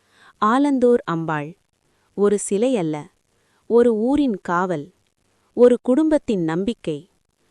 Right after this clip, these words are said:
ஒரு பெண்ணின் துணிவு, ஒரு தாயின் கண். அதனால்தான் இன்றும் இந்த கோவிலுக்குள் நுழைந்தவர்கள்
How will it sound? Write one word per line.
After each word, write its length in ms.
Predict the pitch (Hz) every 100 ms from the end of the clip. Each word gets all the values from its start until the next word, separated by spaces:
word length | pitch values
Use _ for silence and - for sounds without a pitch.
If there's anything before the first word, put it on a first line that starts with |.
| _ _
ஒரு 260 | 208 202 -
பெண்ணின் 440 | 196 220 277 226 -
துணிவு, 500 | 190 208 208 156 - _ _ _ _ _ _
ஒரு 260 | 180 180 165
தாயின் 500 | - 165 202 233 185 -
கண். 380 | - 165 151 - _ _ _ _ _ _ _
அதனால்தான் 680 | 175 175 196 202 202 240 196 - _ _ -
இன்றும் 480 | 202 269 285 320
இந்த 200 | 277 196
கோவிலுக்குள் 680 | 180 202 226 262 240 - 202
நுழைந்தவர்கள் 720 | 170 175 214 208 180 165 180